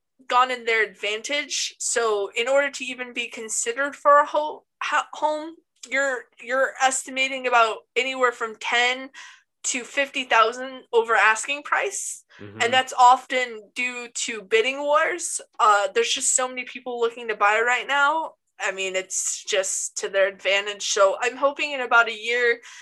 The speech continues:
Speaker 1: you know, hopefully interest rates don't go too high and I'll still be able to do it without having to be super competitive about it. 'Cause, I mean, every house that we put an offer down out, somebody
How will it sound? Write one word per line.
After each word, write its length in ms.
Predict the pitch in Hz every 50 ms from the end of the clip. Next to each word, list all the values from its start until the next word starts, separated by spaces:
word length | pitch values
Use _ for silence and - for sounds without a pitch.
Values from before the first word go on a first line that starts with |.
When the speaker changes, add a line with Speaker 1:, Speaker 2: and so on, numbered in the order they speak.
| - _ -
Speaker 1:
you 140 | 240 240
know, 260 | 240 233 220 220 214 220
hopefully 440 | 233 269 240 254 - 262 254 247 233 208
interest 320 | 226 226 - 247 226 - -
rates 180 | 220 220 - -
don't 160 | 214 208 214
go 120 | - 202
too 200 | 190 - - 208 208
high 460 | 208 214 208 202 196 196 196 202 185 - -
and 120 | 196 190 180
I'll 160 | - 185 190
still 220 | 190 - - 208 196
be 120 | 208 196
able 160 | 196 190 185
to 80 | 190 185
do 260 | 185 - 196 185 185 180
it 80 | - -
without 340 | 190 185 - 185 175 151 - -
having 380 | - 190 190 190 185 190 190 190
to 60 | 190
be 160 | - 196 196
super 360 | 196 - - 208 - - 180
competitive 560 | 180 - 185 - - 202 196 196 185 190 185 -
about 300 | 185 180 196 190 190 185 185
it. 160 | 180 - - - - - - - - -
'Cause, 380 | - 202 185 - - - - - _ _ _ _ _ _ _ -
I 100 | - 214
mean, 280 | 208 214 208 202 196 185 - -
every 440 | 233 247 247 254 262 247 240 240 226
house 420 | - - 247 226 226 220 - - -
that 180 | 220 208 202 220
we 100 | 220 214
put 180 | - 220 208
an 80 | 196 185
offer 360 | 165 202 214 214 208 - 202
down 200 | 196 202 196 190
out, 280 | 190 185 185 185 185 -
somebody 640 | - - - 214 214 214 214 202 190 185 175 -